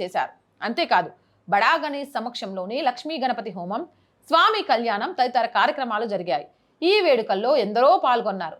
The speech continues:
అంతేకాదు స్వామివారికి భారీగా లక్ష రుద్రాక్షల మాల వేసి చివరి రోజున ఆ రుద్రాక్షలను భక్తులందరికీ పంచారు. ఇదెక్కడా కులం, జాతి, వర్గం అనే మాటకే చోటు లేదు. ఈ పరిస్థితి కేవలం వినాయక చవితికి మాత్రమే పరిమితం కాదు.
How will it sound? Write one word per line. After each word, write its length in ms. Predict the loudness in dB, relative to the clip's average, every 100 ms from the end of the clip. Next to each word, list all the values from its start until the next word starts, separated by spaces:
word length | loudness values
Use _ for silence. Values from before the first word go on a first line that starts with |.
| -8
అంతేకాదు 460 | -4 -2 0 -2
స్వామివారికి 600 | -4 -2 -2 -2 -2 -2
భారీగా 460 | 0 0 2 0 0
లక్ష 220 | 0 -2
రుద్రాక్షల 680 | -4 -4 0 -2 -2 -6 0
మాల 220 | 0 0 -4
వేసి 300 | -6 -6 -6 -6 -20 _ -2
చివరి 200 | 0 2
రోజున 240 | 2 0 0
ఆ 180 | 0 0
రుద్రాక్షలను 640 | 0 0 0 0 -6 -2
భక్తులందరికీ 640 | -4 -2 -4 -2 -4 -6
పంచారు. 420 | -2 -2 0 -4 -4 _ _ _ _ _ -12
ఇదెక్కడా 560 | -6 -4 2 4 4 0 -4 _ _ _
కులం, 440 | 0 2 2 0 2
జాతి, 520 | 4 4 0 -6 0
వర్గం 440 | 2 2 2 0 -2
అనే 160 | -2 0
మాటకే 500 | 2 2 2 -2 0
చోటు 120 | 0
లేదు. 280 | 4 2 2 -10 _ _ -16
ఈ 40 |
పరిస్థితి 460 | -6 -4 -4 -6 0
కేవలం 480 | 0 2 0 0 -8 _ _
వినాయక 460 | -2 0 2 2 2 2
చవితికి 320 | 2 -2 -4
మాత్రమే 520 | 0 0 0 0 0
పరిమితం 420 | 0 0 -2 -4
కాదు. 260 | 0 -2